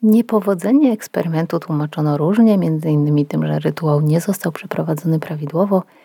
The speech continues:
między innymi dlatego, że tej nocy nie było pełni księżyca.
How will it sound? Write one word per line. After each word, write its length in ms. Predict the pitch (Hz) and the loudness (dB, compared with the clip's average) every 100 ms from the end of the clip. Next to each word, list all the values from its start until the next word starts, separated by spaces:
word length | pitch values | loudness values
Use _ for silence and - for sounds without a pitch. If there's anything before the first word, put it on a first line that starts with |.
| _ _ | _ _
między 320 | 165 147 214 247 | -2 0 4 4
innymi 300 | 165 156 170 | 4 2 2
dlatego, 440 | 165 - 156 170 | -2 -2 -2 -2
że 80 | 160 | -2
tej 140 | 160 | 0
nocy 280 | 151 151 165 | 0 0 0
nie 120 | 151 | 0
było 340 | 151 156 147 147 | 0 0 0 0
pełni 300 | 151 151 147 | 0 0 -2
księżyca. 680 | - 156 151 233 - 220 | -4 -2 0 0 2 0